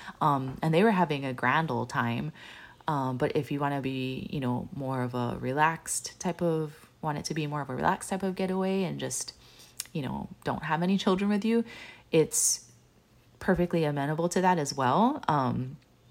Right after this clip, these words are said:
we spent all of our time on the upper portion of the Paradise Pool, which is the adults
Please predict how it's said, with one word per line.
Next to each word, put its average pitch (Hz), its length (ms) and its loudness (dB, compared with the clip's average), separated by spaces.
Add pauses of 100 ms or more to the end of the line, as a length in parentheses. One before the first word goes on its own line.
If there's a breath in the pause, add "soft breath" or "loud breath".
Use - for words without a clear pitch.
(220)
we 156 420 2
spent 151 540 -2
all 147 160 6
of 139 100 0
our 135 140 -2
time 139 280 -4
on 143 200 -2
the 127 200 -4
upper 156 300 0
portion 160 420 -2
of 165 140 -4
the 165 80 0
Paradise 160 460 -4
Pool, 160 360 0
which - 200 -4
is 123 100 -4
the - 140 -4
adults - 340 -4